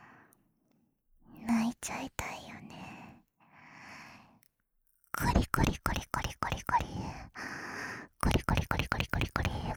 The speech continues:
コリコリコリコリコリ。コリコリ。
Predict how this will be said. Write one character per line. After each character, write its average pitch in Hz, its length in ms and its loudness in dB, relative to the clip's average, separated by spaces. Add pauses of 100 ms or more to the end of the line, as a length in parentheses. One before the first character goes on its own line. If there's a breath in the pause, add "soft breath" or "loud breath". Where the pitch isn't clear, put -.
コ - 120 2
リ - 100 2
コ - 100 0
リ - 120 -2
コ - 100 -2
リ - 100 -2
コ - 120 -2
リ - 140 4
コ - 100 0
リ。 - 80 0 (2000 loud breath)
コ 120 120 4
リ - 240 -2
コ - 100 0
リ。 - 320 0